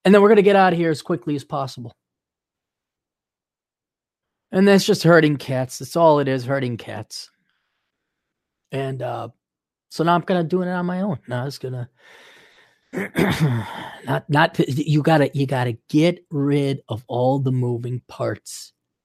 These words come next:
And the number one most complicated moving part is people. And the number one problem that,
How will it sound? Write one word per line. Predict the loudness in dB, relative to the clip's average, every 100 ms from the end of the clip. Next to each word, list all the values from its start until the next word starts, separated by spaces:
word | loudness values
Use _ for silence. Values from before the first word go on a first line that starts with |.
| _ _ _ -6
And | -4
the | 0
number | 0 2 4
one | 4 4
most | 2 0
complicated | -2 -2 -2 -2 0 0
moving | -2 -2 -6
part | -6 -6 -6 -8
is | -12
people. | -10 -10 -8 -8 -12 _ _ _ _ _ _ _ _ _ _ _ _ _ _ _ _ -20 -18 -18 -20 _ -4
And | 0 2
the |
number | 4 4 6 4
one | 6 6
problem | 6 6 6 4 0
that, | 0 -2 -4